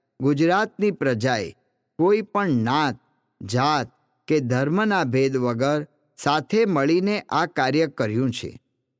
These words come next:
અમારા ગુરુ પૂજ્ય યોગીજી મહારાજના દિલની અંદર પણ આ કાર્ય માટે ખૂબ જ ભાવના હતી. આજે એ સંકલ્પ પૂરો થતા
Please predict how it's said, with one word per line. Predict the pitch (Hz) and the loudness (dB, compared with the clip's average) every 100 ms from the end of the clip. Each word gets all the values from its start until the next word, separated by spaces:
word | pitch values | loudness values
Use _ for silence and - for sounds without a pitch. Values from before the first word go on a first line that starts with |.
| - | -4
અમારા | 143 180 214 214 170 | 0 2 2 0 0
ગુરુ | 131 143 135 - _ _ _ - | 0 2 0 -2 _ _ _ -2
પૂજ્ય | 196 165 214 | -2 2 2
યોગીજી | 202 151 147 180 160 180 | 2 2 2 0 2 2
મહારાજના | 139 127 131 165 165 170 170 | 2 0 2 0 0 -2 -2
દિલની | 147 139 143 156 165 | 0 0 2 0 -2
અંદર | - 127 127 135 | 0 0 0 -2
પણ | 113 - 156 113 - _ _ _ | -2 -2 0 -2 -10 _ _ _
આ | 160 202 | 0 0
કાર્ય | 214 165 151 156 | 0 -2 2 2
માટે | 139 131 123 - 123 - _ _ _ | 2 0 -2 -2 -2 -4 _ _ _
ખૂબ | 156 180 233 | -2 2 0
જ | 185 | 0
ભાવના | 120 117 123 123 156 180 | -2 -2 0 0 0 0
હતી. | 123 - 95 82 _ _ _ _ | -2 -6 -12 -14 _ _ _ _
આજે | 120 120 127 120 | -2 0 -2 -2
એ | 135 151 | 0 0
સંકલ્પ | 117 143 131 120 147 - 139 | 0 -2 -2 0 -2 0 -4
પૂરો | 120 120 120 143 | -4 -2 0 0
થતા | 123 135 - 143 143 | -2 -6 -2 0 0